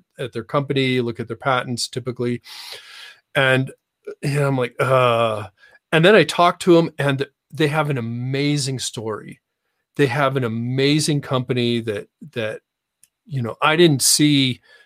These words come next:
when I did my research. Um, and it's always exciting to see that, you know, to,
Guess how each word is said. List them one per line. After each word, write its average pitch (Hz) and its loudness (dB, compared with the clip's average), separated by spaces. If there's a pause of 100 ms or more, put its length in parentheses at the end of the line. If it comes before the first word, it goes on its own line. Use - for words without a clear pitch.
(180)
when 127 2
I 127 2
did 123 -2
my 120 2
research. - -4 (520)
Um, 117 0 (1120)
and 143 2
it's 143 -2 (280)
always 196 4
exciting 135 0
to 123 -8
see 160 -2
that, 123 -4 (880)
you 170 -2
know, 120 0
to, 120 -8